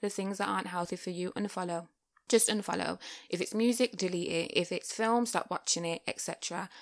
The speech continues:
However, if you can't really sure, you're not really clear, or like me, you are someone with people pleaser tendencies, then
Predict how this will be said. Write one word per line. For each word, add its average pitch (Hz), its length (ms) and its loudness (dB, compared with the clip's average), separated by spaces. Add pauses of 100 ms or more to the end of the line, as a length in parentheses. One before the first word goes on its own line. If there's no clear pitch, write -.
(100)
However, 208 360 6
if 190 180 2
you 202 100 2
can't 233 400 0
really 247 240 2
sure, 190 440 2
you're 196 100 -2
not 202 180 -4
really 208 260 -4
clear, 180 480 -2 (340)
or 202 180 6
like 202 280 2
me, 185 300 0
you 196 200 -2
are 185 100 -4
someone 180 380 -2
with 170 180 -6
people 240 280 -2
pleaser 208 300 -4
tendencies, 185 800 -6 (500)
then 180 360 2